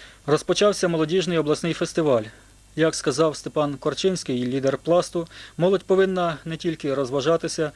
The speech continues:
а й доказати, що вона здорова сила, яка здатна перебудувати наше суспільство.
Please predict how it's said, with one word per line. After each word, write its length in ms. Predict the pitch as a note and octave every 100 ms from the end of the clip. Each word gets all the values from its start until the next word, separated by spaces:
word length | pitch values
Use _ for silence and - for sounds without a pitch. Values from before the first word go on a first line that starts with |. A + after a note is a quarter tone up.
| - - -
а 120 | D#3 D#3+
й 100 | D#3+
доказати, 560 | D3+ D3 D#3+ E3 D#3
що 300 | - - C3
вона 320 | B2+ C3+ C#3
здорова 340 | B2 C#3 D3 C#3+
сила, 280 | - E3 B2
яка 180 | C#3
здатна 420 | A#2+ D3+ D3 D3+ C#3+ - - -
перебудувати 720 | D3 C3+ C3+ C3 B2+ A#2+ C3
наше 300 | B2+ B2 C#3
суспільство. 720 | - D#3+ - D#3+ A#2 - B2+